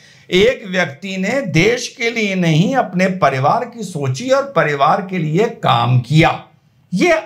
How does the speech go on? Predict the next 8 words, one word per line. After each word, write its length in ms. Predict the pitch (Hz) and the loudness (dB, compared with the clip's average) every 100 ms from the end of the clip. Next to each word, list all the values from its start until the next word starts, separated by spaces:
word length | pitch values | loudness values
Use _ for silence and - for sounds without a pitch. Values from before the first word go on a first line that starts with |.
| - | -4
आरोप 520 | 127 123 127 233 285 | 0 0 0 -4 -4
लगता 480 | 135 127 - 143 113 | -4 -4 0 0 2
आया 260 | 107 107 127 | 0 2 2
है 180 | 214 339 | 0 -4
एक 140 | 240 | -6
विशेष 540 | 151 131 143 151 127 | -6 -4 0 2 2
परिवार 460 | - 113 107 98 98 | 0 0 2 0 -2
पर। 360 | - - - | -4 -12 -18